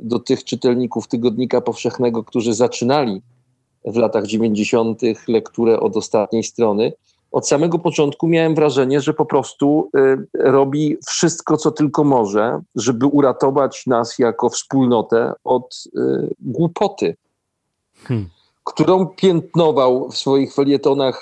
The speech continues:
Speaker 1: z, y, niewiarygodnym wdziękiem, ale także z ogromną precyzją. Y, a, y, y, że pomiędzy, y, Pilchem jako człowiekiem oraz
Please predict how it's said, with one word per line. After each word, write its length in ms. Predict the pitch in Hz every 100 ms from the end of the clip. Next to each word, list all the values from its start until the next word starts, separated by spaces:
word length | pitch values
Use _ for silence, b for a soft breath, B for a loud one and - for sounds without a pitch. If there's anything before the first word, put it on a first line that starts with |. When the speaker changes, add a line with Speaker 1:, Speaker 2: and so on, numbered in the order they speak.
| 135
Speaker 1:
z, 240 | 113 -
y, 180 | 135 135 - 135
niewiarygodnym 920 | 135 135 143 151 151 151 147 139 139
wdziękiem, 720 | 104 139 123 107 117 113 151 180 _ _ _ _
ale 220 | 143 151
także 440 | 143 139 110 139 160 147
z 260 | - - 151 151 147 156 127
ogromną 500 | 151 135 143 151 156
precyzją. 720 | 190 190 175 104 98 90 - _ _ _ _ _ _ _ -
Y, 240 | 127 117 113 -
a, 140 | 117
y, 40 | 117 -
y, 340 | 131 127 139 139 _ 151 131 123
że 500 | 156 135 123 123 123 -
pomiędzy, 960 | 135 139 151 156 120 117 127 113 113 - _ -
y, 160 | 120 -
Pilchem 560 | - 165 180 - 151 135
jako 280 | 127 - 127
człowiekiem 920 | - 123 107 143 151 - 117 110 110
oraz 400 | 131 127 120 -